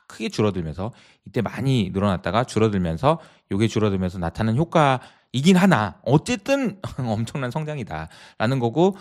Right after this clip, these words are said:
어쨌든, 음, 지금 고용 그 성장이 엄청나다, 어, 라는 건데,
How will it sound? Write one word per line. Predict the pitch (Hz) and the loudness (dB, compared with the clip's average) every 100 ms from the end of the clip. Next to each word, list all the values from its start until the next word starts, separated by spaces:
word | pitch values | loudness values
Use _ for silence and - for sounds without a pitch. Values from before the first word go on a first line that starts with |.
| - - | -14 2
어쨌든, | 135 - 214 - 233 247 254 262 _ | 2 4 -4 -4 2 2 2 -4 _
음, | 110 107 101 92 95 - | -8 -4 -2 -2 -6 -8
지금 | 120 110 107 104 98 _ _ _ - | -6 -4 -4 -6 -12 _ _ _ -4
고용 | 110 117 110 - _ _ _ _ _ _ _ | 0 2 0 -6 _ _ _ _ _ _ _
그 | 98 90 85 85 85 - - - _ | -12 -8 -8 -10 -10 -14 -18 -20 _
성장이 | - 180 170 107 90 170 - _ _ - _ _ _ _ _ _ _ - | -8 -4 -4 -4 -6 -8 -12 _ _ -20 _ _ _ _ _ _ _ -2
엄청나다, | 190 196 339 262 151 131 - - | 0 0 -2 -4 -4 -4 -8 -12
어, | 95 85 87 | -8 -6 0
라는 | 113 170 | 4 6
건데, | 135 123 180 302 - | 4 4 4 2 -8